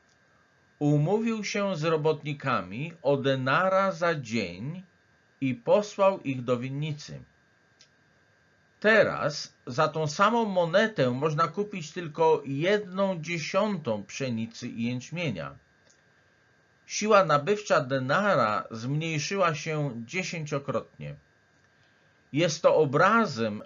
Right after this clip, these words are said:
że w czasie ucisku za jednego symbolicznego denara, za jeden dzień pracy można kupić tylko jedną kwartą pszenicy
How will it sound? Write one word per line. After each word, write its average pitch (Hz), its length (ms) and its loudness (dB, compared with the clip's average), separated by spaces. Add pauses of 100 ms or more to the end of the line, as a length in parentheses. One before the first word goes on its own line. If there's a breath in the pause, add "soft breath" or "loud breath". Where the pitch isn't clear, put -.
że 127 180 -4
w - 80 -14
czasie 208 360 0
ucisku 151 960 -8
za 139 540 4
jednego 160 920 4 (180)
symbolicznego 156 840 -6
denara, 131 720 -2 (840 soft breath)
za 127 340 0
jeden 190 720 -2
dzień 160 400 -6
pracy 147 840 -6 (280)
można 151 360 -2
kupić 160 460 -12
tylko 147 360 -4
jedną 190 680 -2
kwartą 165 580 -4
pszenicy 139 800 -8